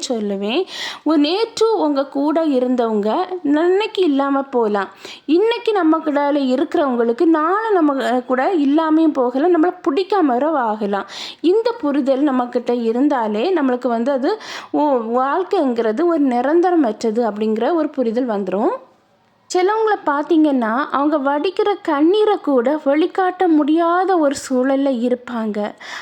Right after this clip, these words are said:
அப்படிப்பட்டவங்களுக்கெல்லாம் சொல்றது என்னன்னா, "நீங்க வருந்தாதீங்க,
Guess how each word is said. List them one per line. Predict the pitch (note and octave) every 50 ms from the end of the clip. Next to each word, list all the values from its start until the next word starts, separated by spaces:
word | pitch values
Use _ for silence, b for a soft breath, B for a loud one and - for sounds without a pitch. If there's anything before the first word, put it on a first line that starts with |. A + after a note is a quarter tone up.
| B B
அப்படிப்பட்டவங்களுக்கெல்லாம் | C4 C#4 - - - A4 A4 A4 - F4+ D#4+ D4+ - D4+ D4 D4 D4 D4+ D#4 D4 C#4+ C#4+ - D4+ C#4+ C#4+ D#4 E4
சொல்றது | D#4 - D4 B3+ C4 C4 C#4 D4 B3+ C#4+
என்னன்னா, | C4+ B3+ A#3 A#3 A#3+ B3+ B3 A#3+ A3 G#3+ G#3+ A3 A#3+ D4+ D#4 B B B B B
"நீங்க | B D4 D#4 D#4 D4+ C#4+
வருந்தாதீங்க, | B3 B3+ B3+ B3 C4 C#4+ D#4 D#4+ D#4 D4+ C4+ B3 A#3 A3 A3 A3 G#3+ G3+ G#3+ A3+ C#4